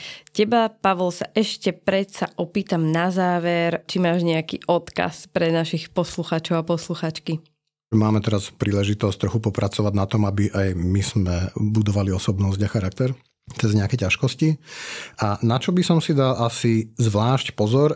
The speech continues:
Speaker 2: je to nebezpečenstvo toho zakopávania sa a volania po ideologickej čistote svojho okolia. Nemusím schvaľovať to, čo robia iní, aby som sa pokúsil ich chápať.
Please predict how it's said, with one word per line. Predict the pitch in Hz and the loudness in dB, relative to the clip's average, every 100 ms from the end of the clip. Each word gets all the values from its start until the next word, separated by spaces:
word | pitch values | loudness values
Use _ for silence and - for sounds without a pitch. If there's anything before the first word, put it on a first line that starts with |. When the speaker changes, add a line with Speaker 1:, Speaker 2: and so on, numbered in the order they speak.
| 123 | 2
Speaker 2:
je | 113 117 117 113 113 120 - | 4 4 4 2 2 0 0
to | 123 | 0
nebezpečenstvo | 113 113 120 117 117 | 2 0 0 0 0
toho | 123 127 | 0 2
zakopávania | 113 131 123 90 87 87 85 | 2 0 -2 -2 0 -2 -2
sa | - 87 113 | -2 -4 -6
a | - | -2
volania | 107 117 113 | 2 4 4
po | 113 110 | 4 2
ideologickej | 104 104 101 98 - | 2 2 0 0 0
čistote | 98 98 - 101 92 87 | 0 0 -2 -2 -2 -2
svojho | - 95 | 0 0
okolia. | 87 - 92 98 - _ _ _ - | -2 -4 -6 -6 -14 _ _ _ 2
Nemusím | 120 165 160 | 4 4 2
schvaľovať | 120 120 123 120 | 2 2 2 0
to, | - 107 165 | 0 -2 0
čo | - | 0
robia | 117 120 104 | 0 2 0
iní, | 90 120 190 185 _ - - | 2 2 2 -2 _ -14 -2
aby | 117 120 | 2 4
som | |
sa | 127 117 | 2 2
pokúsil | 127 - 131 - 127 | 0 0 0 2 0
ich | 127 | 0
chápať. | - 107 101 92 85 - | -2 -4 -2 -6 -8 -12